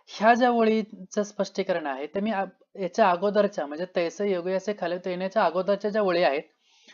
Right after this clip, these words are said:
त्यांचं थोडंसं सहसंबंध मी इथे दाखवलेला आहे. आणि दुसरा मुद्दा की परंतु योगी म्हणजे आता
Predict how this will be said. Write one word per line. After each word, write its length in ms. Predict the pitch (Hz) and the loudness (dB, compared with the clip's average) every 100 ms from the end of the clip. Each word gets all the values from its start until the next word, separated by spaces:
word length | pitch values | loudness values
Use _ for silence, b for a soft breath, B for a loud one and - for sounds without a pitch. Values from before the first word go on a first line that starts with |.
| b - | b 4
त्यांचं 480 | 190 196 202 254 262 - - B B - | 6 6 4 6 6 4 -6 B B 0
थोडंसं 280 | 214 214 | 2 2
सहसंबंध 640 | 233 226 208 208 196 196 190 | 4 6 6 6 2 2 2
मी 160 | 185 180 | 2 0
इथे 200 | - 175 | -2 4
दाखवलेला 540 | 151 - 151 139 135 | 4 2 -2 0 2
आहे. 240 | 117 143 208 b b b b | 0 -2 -4 b b b b
आणि 360 | 175 190 160 233 - b b 151 | 0 2 0 -2 -6 b b -8
दुसरा 320 | 160 - 220 | -6 2 2
मुद्दा 360 | 185 139 143 196 - b | 0 -4 -4 -6 -10 b
की 60 | 226 | -6
परंतु 760 | 214 262 254 185 - 151 196 226 _ _ _ _ _ - | 4 6 6 2 -2 -2 -2 -8 _ _ _ _ _ -6
योगी 560 | 160 170 165 220 165 | 0 2 2 0 -2
म्हणजे 240 | 135 147 175 | -4 -2 0
आता 240 | 175 202 | 2 2